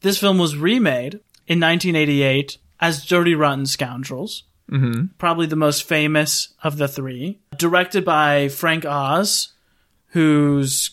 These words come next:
Speaker 1: career we watch with great interest.
Speaker 2: Mm-hmm.
Speaker 1: Starring Steve Martin and Michael Caine
Speaker 2: Mm-hmm.
Speaker 1: as the same two roles. The movie was then remade a third time in twenty nineteen as The Hustle,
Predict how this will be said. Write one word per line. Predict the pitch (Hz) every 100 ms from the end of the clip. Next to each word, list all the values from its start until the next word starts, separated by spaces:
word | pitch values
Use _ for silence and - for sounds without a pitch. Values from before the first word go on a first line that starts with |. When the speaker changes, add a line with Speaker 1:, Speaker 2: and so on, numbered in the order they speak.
| _
Speaker 1:
career | 165 147 139 135 135 - 156 151 -
we | 151 147 151 139 135 -
watch | 156 139 139
with | 147 -
great | 147 143
interest. | 127 127 131 170 -
Speaker 2:
Mm-hmm. | 135 123 151 -
Speaker 1:
Starring | - - 190 180 175 160 139
Steve | - - 190 170
Martin | 170 175 170 160
and | 156 143
Michael | 147 143 147
Caine | 139 170 165 135 135 196 - -
Speaker 2:
Mm-hmm. | 143 135 127 156 220
Speaker 1:
as | 156 147
the | 143
same | - 139 135
two | 143 131
roles. | 131 131 151 - - _ _ _ _ _ _ -
The | 170 185
movie | 185 185
was | 180 165
then | 196 190
remade | 180 175 165 -
a | 160
third | 143 - - 294 349 339
time | - 165 135 127 135 180 _ _ _ _ _
in | 175 170
twenty | - 190 190
nineteen | 185 180 175 - 247 151 143 190 _ _ _ _
as | 165 151 143 139 139 - _ -
The | 147 151 156
Hustle, | 151 196 214 - 131 127 202